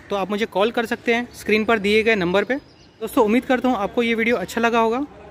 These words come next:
अगर आपको ऐसे ही interesting videos देखने हैं तो please आप मेरे channel को subscribe कर लीजिए और notification bell को भी दबा दीजिए,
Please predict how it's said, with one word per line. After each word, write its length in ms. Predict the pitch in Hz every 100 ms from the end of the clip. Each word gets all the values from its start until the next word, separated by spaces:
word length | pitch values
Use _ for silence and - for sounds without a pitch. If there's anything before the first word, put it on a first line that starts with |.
| - - -
अगर 180 | 190 240
आपको 220 | 233 247
ऐसे 260 | 202 196 254
ही 120 | 262
interesting 460 | 214 226 - 247
videos 280 | 208 214 233
देखने 260 | 180 180 214
हैं 140 | 220 226
तो 120 | 202
please 240 | 226 240
आप 60 | 233
मेरे 180 | 214 226
channel 200 | 190 196
को 100 | 240
subscribe 400 | 180 - 220 240
कर 120 | 240
लीजिए 340 | 220 175 185 269 - - - - -
और 120 | 202 190
notification 640 | 180 196 240 254 247 254
bell 140 | 214 208
को 120 | 247
भी 100 | 247
दबा 220 | 190 190
दीजिए, 300 | 185 156 190